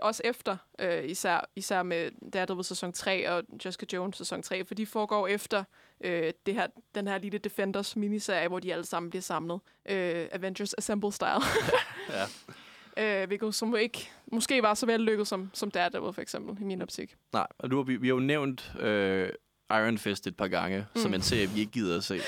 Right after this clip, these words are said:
Speaker 2: Øhm, og det er måske også, altså, det, det er lidt svært at sige, hvorfor man ikke gider at se den, når man ikke har set den.
Speaker 1: Ja.
Speaker 2: Øh, men det kunne måske også lige knytte et par ord til, at den, den virker bare overhovedet ikke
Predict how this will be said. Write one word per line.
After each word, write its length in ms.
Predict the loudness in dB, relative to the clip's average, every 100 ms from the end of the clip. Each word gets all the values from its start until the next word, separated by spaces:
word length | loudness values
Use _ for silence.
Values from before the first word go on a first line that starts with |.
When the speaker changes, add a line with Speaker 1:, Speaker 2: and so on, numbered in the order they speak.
| 0
Speaker 2:
Øhm, 400 | 4 4 4 2 2 0 -2 -4 -6 -2
og 80 | 0
det 40 |
er 40 |
måske 280 | 2 2 4
også, 240 | 4 2 -2
altså, 200 | -2 -2
det, 220 | -2 -2
det 60 |
er 40 | -2
lidt 120 | 0
svært 180 | 0 2
at 80 | 2
sige, 140 | 2
hvorfor 200 | 2 2
man 60 | 0
ikke 80 |
gider 100 | 2
at 40 | 2
se 120 | 2
den, 60 | 2
når 60 |
man 120 | 2 2
ikke 140 | 0
har 180 | 0 0
set 320 | 0 -2 0
den. 180 | -2 -2 -10 -20 -6
Speaker 1:
Ja. 100 | 0
Speaker 2:
Øh, 200 | 2 4
men 100 | 2
det 80 | 0
kunne 80 | 0
måske 260 | 0 2
også 120 | 0
lige 100 | -2
knytte 200 | -4 -2 -2
et 40 |
par 100 | 0
ord 180 | 0 0
til, 120 | 0
at 240 | 0 0
den, 140 | -2 -2
den 240 | -2 -2
virker 200 | 0 0
bare 160 | 2 2
overhovedet 400 | 2 0 0 0
ikke 120 | 0